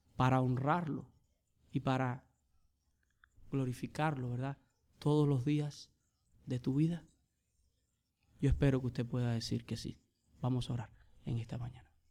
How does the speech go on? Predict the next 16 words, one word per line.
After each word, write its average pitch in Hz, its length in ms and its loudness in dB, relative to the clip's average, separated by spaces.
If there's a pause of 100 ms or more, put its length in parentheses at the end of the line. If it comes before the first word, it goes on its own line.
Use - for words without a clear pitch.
(600)
Padre, 185 380 12
te 156 120 4
damos 147 300 4
gracias 147 560 -6 (400)
por 139 160 -4
tu 131 160 -4
palabra. 120 560 -2 (1200)
Gracias, 180 380 6
Señor, 160 460 2
por 139 380 -6 (560)
ese 165 320 0
gran 196 260 8
acontecimiento 160 920 4
que 143 120 -6
se 143 120 -4
avecina. 226 520 -4